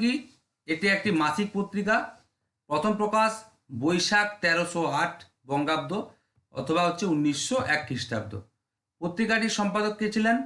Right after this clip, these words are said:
রামানন্দ চট্টোপাধ্যায়। কালকে বারবার বলেছি, ঠিক আছে? তাহলে কি মাসিক পত্রিকা প্রবাসী? প্রথম প্রকাশটা দেখতে হবে বৈশাখ তেরোশো আট বা উনিশশো এক। তো উনিশশো এক খ্রিস্টাব্দ, খ্রিস্টাব্দটা পড়তে হবে উনিশশো এক,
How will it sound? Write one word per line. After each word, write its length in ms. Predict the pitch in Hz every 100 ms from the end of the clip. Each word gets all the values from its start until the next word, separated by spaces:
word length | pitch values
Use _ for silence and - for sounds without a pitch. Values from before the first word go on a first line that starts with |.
| - _ _ _ 113
রামানন্দ 480 | 127 151 180 180 175
চট্টোপাধ্যায়। 500 | 147 - 123 110 110 147
কালকে 220 | 170 165
বারবার 320 | 156 156 160 131
বলেছি, 220 | 113 104 123
ঠিক 100 | 214
আছে? 220 | 208 110 107 _ _ _ -
তাহলে 180 | 156 180
কি 80 | 240 302 - - _ _ -
মাসিক 280 | 139 170 202
পত্রিকা 300 | 208 214 208
প্রবাসী? 420 | 202 196 202 254 320 - _ _ -
প্রথম 200 | 143 202 196
প্রকাশটা 280 | 208 214 190
দেখতে 220 | 180 -
হবে 140 | 143 120
বৈশাখ 260 | 151 147 185 180
তেরোশো 320 | 175 175 185 226
আট 80 | 226
বা 80 | 190 160
উনিশশো 360 | 156 147 - 135
এক। 80 | 110 - -
তো 80 | 160 156
উনিশশো 300 | 180 185 190 185
এক 60 |
খ্রিস্টাব্দ, 400 | 185 180 - 185 202 208 - -
খ্রিস্টাব্দটা 440 | 147 165 160 170 175
পড়তে 180 | 165 180
হবে 120 | 165
উনিশশো 280 | 165 160 170
এক, 80 | 180